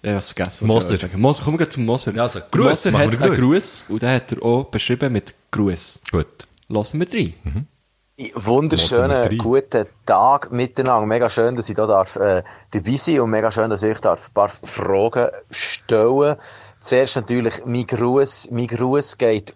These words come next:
Speaker 3: raus an alle, die jetzt gerade im Zug hocken, leider ihre Kopfhörer aber daheim vergessen haben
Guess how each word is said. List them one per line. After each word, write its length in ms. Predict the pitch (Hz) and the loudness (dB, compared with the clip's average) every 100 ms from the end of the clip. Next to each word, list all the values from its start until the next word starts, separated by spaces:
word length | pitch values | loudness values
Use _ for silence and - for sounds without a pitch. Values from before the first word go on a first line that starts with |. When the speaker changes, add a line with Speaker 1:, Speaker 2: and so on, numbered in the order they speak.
| - | -4
Speaker 3:
raus 260 | 135 160 135 | -2 0 2
an 180 | 139 147 - - _ _ - 107 113 | 2 0 -10 -20 _ _ 0 2 2
alle, 360 | 107 120 143 143 143 - - | 4 4 4 2 0 -2 -8
die 220 | 110 120 117 | -2 0 2
jetzt 300 | 123 135 - 135 | 0 -4 -4 -4
gerade 300 | 117 107 113 - | 2 2 2 -2
im 240 | 110 104 | -6 -4
Zug 460 | - - 113 127 - | -4 0 0 0 0
hocken, 500 | 101 - - 104 92 - | -2 -2 -2 0 -2 -2
leider 340 | 92 98 107 | 0 2 2
ihre 160 | 101 95 | -2 -2
Kopfhörer 640 | - 104 - - 98 98 - | -2 -2 -2 0 2 2 2
aber 180 | 98 92 | 0 0
daheim 280 | 92 95 | -2 -2
vergessen 500 | 90 - 92 92 - | -4 0 0 0 0
haben 220 | 92 87 | 0 0